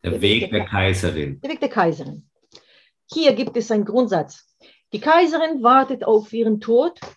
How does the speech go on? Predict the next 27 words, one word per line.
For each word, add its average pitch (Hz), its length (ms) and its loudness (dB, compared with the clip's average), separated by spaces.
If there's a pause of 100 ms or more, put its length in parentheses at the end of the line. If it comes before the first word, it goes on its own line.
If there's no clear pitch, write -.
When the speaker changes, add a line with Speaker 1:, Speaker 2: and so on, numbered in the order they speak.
(160)
Speaker 2:
wie 226 260 -4
auf 254 140 2
den 254 180 -4
besten 185 320 -4
Liebhaber 147 600 -6 (440)
oder 185 200 -4
wie 226 120 0
auf 214 100 0
den 208 100 -4
letzten 196 400 -2
Liebhaber, 165 400 -4
ich 175 120 -8
weiß 202 200 -2
es 170 120 -12
nicht 160 140 -10
mehr. 156 180 -6 (240)
Und 185 120 -8
so 254 280 4
habe 233 200 -4
ich, - 260 -12 (540)
so 196 180 -4
eine 269 180 2
Beziehung 233 400 -4
habe 208 140 -4
ich 170 100 -8
entwickelt, 170 540 -6
wie 254 400 -6